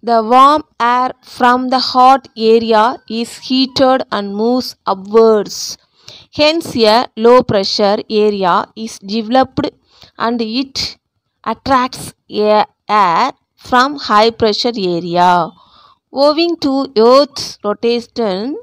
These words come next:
rotation, a circular motion of winds develop.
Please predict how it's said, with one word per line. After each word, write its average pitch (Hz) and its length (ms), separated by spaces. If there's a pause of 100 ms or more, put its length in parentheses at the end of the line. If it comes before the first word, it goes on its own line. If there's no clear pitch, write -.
(160)
rotation, 240 800
a 208 100 (120)
circular 269 640
motion 220 540
of 214 240 (100)
winds 214 340 (160)
develop. 180 540